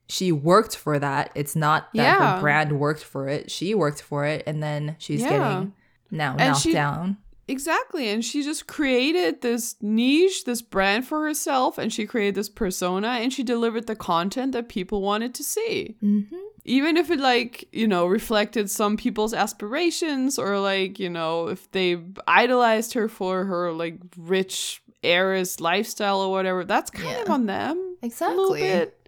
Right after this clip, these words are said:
Speaker 1: Yeah. And you have to <laughs> know that, like, these things are not real when you're seeing them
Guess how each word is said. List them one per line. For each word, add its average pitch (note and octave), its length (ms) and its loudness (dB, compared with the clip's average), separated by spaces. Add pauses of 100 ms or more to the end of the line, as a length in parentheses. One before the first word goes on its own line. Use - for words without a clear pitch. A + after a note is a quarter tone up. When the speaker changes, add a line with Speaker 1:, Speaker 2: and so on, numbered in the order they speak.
(140)
Speaker 1:
Yeah. B3+ 340 -6 (160)
And G#3 360 0 (120)
you G3+ 140 0
have E3+ 320 2
to G3+ 120 4
<laughs> F#3 80 6
know A3 180 6
that, F#3+ 320 2
like, E3 200 0 (340)
these F3 220 0
things E3+ 360 0
are D#3+ 140 0
not C#3+ 300 -2
real D#3+ 280 2
when D3+ 160 -2
you're D3 140 -4
seeing D#3+ 460 -6
them D3+ 360 -6